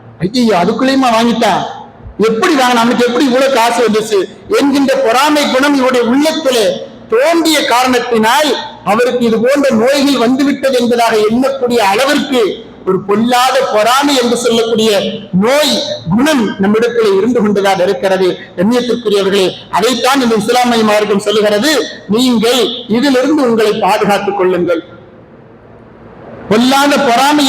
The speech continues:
என்பது ஒருவர் மற்றொருவர் மீது வைக்கக்கூடாத செயல், வைக்கக்கூடாத குணம். இந்த இஸ்லாமிய மார்க்கம் தடுக்கிறது. ஆனால் ரெண்டுல மட்டும் நீங்க பொறாமை கொள்ளலாம்.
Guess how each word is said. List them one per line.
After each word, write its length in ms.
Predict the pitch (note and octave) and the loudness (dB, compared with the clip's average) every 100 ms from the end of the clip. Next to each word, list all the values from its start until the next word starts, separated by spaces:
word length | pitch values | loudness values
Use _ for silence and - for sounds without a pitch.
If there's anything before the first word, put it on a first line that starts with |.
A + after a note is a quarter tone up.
| C4 | 2
என்பது 300 | B3+ B3+ A#3+ F3 A#2+ F3 G3+ | 2 2 2 0 -2 -2 0
ஒருவர் 360 | C#4+ C#4 B3+ A#3 | 2 2 2 0
மற்றொருவர் 520 | G3+ - D4 D4 C#4 C4+ | -2 0 0 2 0 0
மீது 160 | C4+ A#3+ | 0 0
வைக்கக்கூடாத 840 | A#3+ C4+ D4+ B3 C4 C#4 C#4 C4+ C#4 C4+ B3 | 0 0 -2 -4 -2 0 2 2 0 0 0
செயல், 300 | B3+ B3 G3 - - - - - - G3 | 2 0 -2 -6 -16 -20 -20 -20 -4 0
வைக்கக்கூடாத 720 | C#4 C#4 C4 C4+ C#4+ C#4 C#4+ A#3 A3+ | 0 0 0 0 0 2 2 0 0
குணம். 300 | C4+ C4+ G3 - - - - - - - - - G3 | 2 2 0 -4 -10 -16 -20 -20 -20 -20 -20 -4 0
இந்த 120 | A3 A3 | 0 0
இஸ்லாமிய 380 | C#4 D4 C#4+ C4 | 0 2 2 2
மார்க்கம் 400 | C4+ C#4+ C#4+ C4+ | 2 2 0 0
தடுக்கிறது. 600 | B3 C#4 - C#4 B3 A#3 G#3 A#3 A3+ - - - G3 | 0 0 0 0 2 2 0 -2 -6 -10 -16 -6 -2
ஆனால் 220 | G3+ F#3 F#3+ | 2 2 2
ரெண்டுல 360 | A#3+ C#4+ D#4 C#4+ A#3+ | 0 2 2 2 2
மட்டும் 280 | A#3 C#4 A#3+ | 0 0 0
நீங்க 160 | A3+ G3 F3 - - - | 2 2 2 -2 -6 -4
பொறாமை 360 | F#3+ G#3 A3 G#3 | 0 2 2 0
கொள்ளலாம். 440 | G3+ F3 E3+ - | 0 0 0 -4